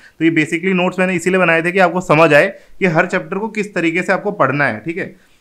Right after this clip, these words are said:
तो ये हमारा देखो, मैं एक्टिविटी अपने बुक में ये लिख लूँगा, ये छोटा-छोटा हम लोग लिखते नहीं है basically। उधर क्या करेंगे हम लोग, ऐसे फ्यूम्स निकल रहे हैं, बोल देंगे भाई ये नाइट्रोजन डाइऑक्साइड के फ्यूम्स हैं, ये वाइट कलर का होता है,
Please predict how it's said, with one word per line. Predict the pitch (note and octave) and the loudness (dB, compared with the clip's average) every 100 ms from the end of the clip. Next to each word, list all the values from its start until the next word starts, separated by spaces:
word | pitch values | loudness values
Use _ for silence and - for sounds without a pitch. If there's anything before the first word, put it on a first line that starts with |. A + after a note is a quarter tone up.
| _ | _
तो | E3 | -4
ये | F3 | -2
हमारा | F3+ F3 F3+ | -2 -2 -4
देखो, | F3+ E3+ D#3 | -4 -6 -4
मैं | E3 D#3+ | -2 -2
एक्टिविटी | D#3+ E3 F3 | -2 -4 -2
अपने | D#3+ E3+ | -4 -6
बुक | D#3 D#3 | -6 -6
में | E3+ | -6
ये | E3+ E3+ | -4 0
लिख | E3 D#3+ | 0 -2
लूँगा, | D#3 D#3 | -4 -4
ये | D#3 | -4
छोटा-छोटा | D#3+ D#3 D#3+ D#3+ E3 | -6 -6 -4 -2 -2
हम | D3+ | -2
लोग | D#3+ | -2
लिखते | D3+ D3+ F3+ | -4 -6 -6
नहीं | E3+ C3+ | -4 -2
है | |
basically। | B2+ B2+ A#2+ A2+ - _ D3 | -4 -6 -10 -12 -14 _ -6
उधर | D#3+ | -4
क्या | E3+ F3 | -4 -4
करेंगे | F3+ F#3 F#3 | -4 -4 -4
हम | |
लोग, | F3+ | -4
ऐसे | E3+ E3 | -6 -6
फ्यूम्स | E3 E3 D#3+ | -6 -6 -6
निकल | E3 E3 | -8 -6
रहे | E3 | -6
हैं, | E3 | -4
बोल | D#3+ D#3+ | -2 -2
देंगे | D#3+ | -4
भाई | D#3 D#3+ | -4 -2
ये | |
नाइट्रोजन | D3+ D3 D#3 D#3 | -2 -4 -4 -2
डाइऑक्साइड | D3 C#3+ C#3+ C#3+ C3+ | -2 -4 -6 -6 -6
के | D3 | -6
फ्यूम्स | D3+ C#3 C3 D3 | -4 -4 -4 -6
हैं, | C3+ C3+ - - | -6 -6 -14 -8
ये | C#3+ | -2
वाइट | C#3+ D3+ D3 | 2 2 0
कलर | D3 C#3+ | -2 0
का | D3 | 0
होता | C#3+ C#3 D3 C#3 | 0 0 -2 0
है, | C#3 C3+ - | -2 -4 -8